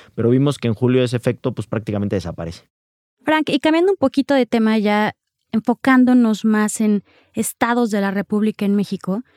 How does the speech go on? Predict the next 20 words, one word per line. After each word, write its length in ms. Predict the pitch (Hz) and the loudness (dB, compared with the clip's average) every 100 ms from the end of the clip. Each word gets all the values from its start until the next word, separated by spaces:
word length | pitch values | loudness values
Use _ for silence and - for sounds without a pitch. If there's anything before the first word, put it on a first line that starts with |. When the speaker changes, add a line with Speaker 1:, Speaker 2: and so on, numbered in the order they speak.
| - - _ | -20 -20 _
Speaker 2:
vimos 380 | 294 294 294 - | 4 6 2 0
que 140 | 247 | 2
en 100 | 233 | 2
este 260 | 254 - 254 | 0 -2 -4
julio 440 | - 285 226 202 | 2 2 2 0
los 160 | 208 214 | -2 -4
estados 420 | 202 240 240 220 | -4 -2 0 0
de 100 | 208 | -2
Hidalgo, 520 | 196 226 220 220 202 | 0 0 -2 -2 -4
Puebla, 540 | - 214 214 208 190 | -6 -2 -2 -2 -4
Tlaxcala 680 | 180 185 180 180 - 208 196 | -6 -6 -6 -8 -6 -4 -2
y 60 | 190 | -2
Veracruz 560 | 180 180 - 240 330 - _ _ _ _ | -2 -4 -2 -2 -2 -10 _ _ _ _
son 340 | - - 320 302 | -10 -2 2 2
los 160 | 302 | 0
estados 320 | 262 - 277 | -2 0 -2
que 120 | - 247 | -2 -2
tuvieron 340 | 226 254 269 | 2 4 4
mayor 560 | 247 220 196 269 262 - | 4 2 2 2 2 0
crecimiento 840 | 269 262 220 208 214 220 262 277 | -2 0 0 2 2 2 0 -2